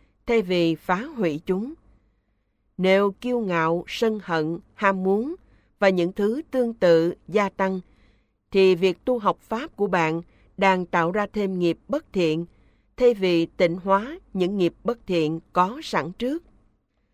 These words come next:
Để nhận được hạnh phúc từ Pháp, việc tu tập của bạn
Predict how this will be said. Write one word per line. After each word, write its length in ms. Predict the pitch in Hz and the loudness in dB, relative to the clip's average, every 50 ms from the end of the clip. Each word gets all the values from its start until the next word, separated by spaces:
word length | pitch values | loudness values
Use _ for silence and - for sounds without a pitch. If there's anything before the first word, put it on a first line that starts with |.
| _ _ _ _ _ _ _ _ _ _ _ _ - | _ _ _ _ _ _ _ _ _ _ _ _ 2
Để 160 | 180 185 196 | 2 2 4
nhận 320 | 214 214 190 165 175 185 | 4 2 2 2 0 0
được 240 | 175 185 175 170 - _ - | 0 2 2 2 0 _ -14
hạnh 300 | - - 185 170 170 175 | -2 0 0 0 0 -4
phúc 220 | - - 294 330 - _ _ _ | -6 -8 -10 -10 -10 _ _ _
từ 200 | - 180 170 160 | 0 0 0 0
Pháp, 360 | 151 - - 202 233 294 339 _ _ _ _ _ _ _ _ _ _ _ _ - | -4 -8 -10 -10 -10 -10 -14 _ _ _ _ _ _ _ _ _ _ _ _ 2
việc 260 | 185 196 190 190 - | 4 4 4 4 0
tu 120 | - 254 | -6 -6
tập 220 | 240 - 202 175 - _ | -4 -2 -4 -4 -4 _
của 140 | - 190 202 | -4 -4 -2
bạn 380 | 180 180 165 160 160 165 170 | -2 -2 -2 -2 -2 -4 -6